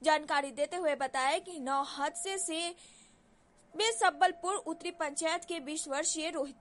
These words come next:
कुमार गंगा नदी में लापता हो गया है।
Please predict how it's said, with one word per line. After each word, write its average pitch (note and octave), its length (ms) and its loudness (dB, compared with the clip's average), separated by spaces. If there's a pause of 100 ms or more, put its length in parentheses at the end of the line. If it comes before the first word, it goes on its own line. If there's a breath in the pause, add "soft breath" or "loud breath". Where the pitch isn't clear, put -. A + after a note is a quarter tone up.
कुमार E4+ 360 2
गंगा B3+ 360 0
नदी D#4 260 -4
में B3+ 180 -4
लापता C#4 400 0
हो A#3 180 -8
गया A#3 180 -4
है। C#4+ 180 2